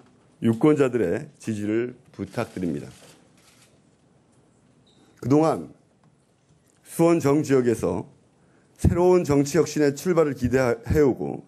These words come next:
격려해주신 유권자들께 죄송하고 또 감사하다는 말씀을 드리며 이해를 구합니다.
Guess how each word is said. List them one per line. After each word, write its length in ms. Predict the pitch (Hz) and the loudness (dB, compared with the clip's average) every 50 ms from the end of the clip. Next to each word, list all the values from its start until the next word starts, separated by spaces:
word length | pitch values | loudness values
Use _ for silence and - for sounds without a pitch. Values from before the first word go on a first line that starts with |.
| _ | _
격려해주신 880 | - 107 104 113 120 120 123 120 113 107 101 - - 135 131 131 131 131 - _ _ _ _ _ _ _ - | -4 -2 0 0 2 2 2 0 0 -2 -6 -8 -6 -6 -4 -6 -6 -10 -14 _ _ _ _ _ _ _ -6
유권자들께 840 | 113 117 117 - 160 151 143 135 110 104 104 101 - 95 82 76 - - _ _ _ _ _ _ _ _ _ _ _ _ _ _ _ | -4 -4 -2 0 2 2 2 0 -2 -4 -6 -6 -4 -4 -4 -6 -8 -14 _ _ _ _ _ _ _ _ _ _ _ _ _ _ _
죄송하고 840 | - 123 117 123 123 143 135 135 131 123 131 131 139 139 139 - - _ _ _ _ _ _ | -2 0 0 2 2 2 2 2 2 2 2 2 2 2 -2 -6 -14 _ _ _ _ _ _
또 100 | - 135 127 | -2 -2 0
감사하다는 680 | - 120 117 123 131 131 139 123 120 123 123 135 135 | 0 0 -2 -2 -2 0 0 0 0 0 0 0 0
말씀을 360 | 123 113 107 - - 120 113 | 0 -2 -2 -4 -4 -4 -4
드리며 480 | 110 117 110 110 110 110 110 113 117 117 - _ _ _ _ _ _ | -2 -2 -2 0 0 0 0 -2 -4 -6 -14 _ _ _ _ _ _
이해를 400 | - 104 107 113 110 107 113 117 | -4 0 2 2 4 4 2 0
구합니다. 460 | 107 110 101 92 85 82 69 69 69 | 0 0 0 0 -2 -4 -6 -10 -12